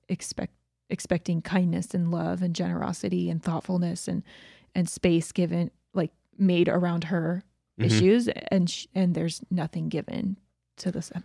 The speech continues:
Speaker 1: to the husband. Or I know a lot of, I've known in my life where dynamics where it was the husband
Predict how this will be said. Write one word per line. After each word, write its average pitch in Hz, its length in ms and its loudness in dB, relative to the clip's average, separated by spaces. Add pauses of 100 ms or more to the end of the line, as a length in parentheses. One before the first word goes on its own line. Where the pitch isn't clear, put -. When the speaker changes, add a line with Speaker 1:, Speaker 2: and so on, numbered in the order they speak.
Speaker 1:
to - 100 -6
the 170 120 -4
husband. - 500 -6 (400)
Or 208 200 10
I 196 140 6
know 185 160 6
a 185 80 6
lot 185 140 4
of, 190 100 -4 (420)
I've 202 160 8
known 226 400 10
in 190 120 6
my 180 120 6
life 208 360 4 (100)
where 202 260 6
dynamics 180 560 4
where 196 140 6
it - 60 2
was 180 160 2 (100)
the 190 80 4
husband 180 560 2